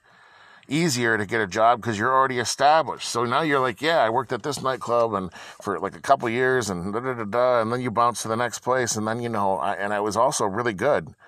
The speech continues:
at making drinks and stuff.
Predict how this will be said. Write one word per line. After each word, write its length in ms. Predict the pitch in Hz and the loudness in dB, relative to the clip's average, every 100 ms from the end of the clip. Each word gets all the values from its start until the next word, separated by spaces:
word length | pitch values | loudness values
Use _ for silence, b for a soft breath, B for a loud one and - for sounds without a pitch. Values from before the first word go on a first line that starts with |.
| B B B B B B B B - | B B B B B B B B -6
at 160 | 95 98 | -6 -2
making 460 | 117 - 113 98 104 | -4 -4 -8 -8 -8
drinks 400 | 98 135 135 95 | -2 -2 -2 -6
and 100 | 92 | -8
stuff. 380 | - 85 78 | -4 -4 -4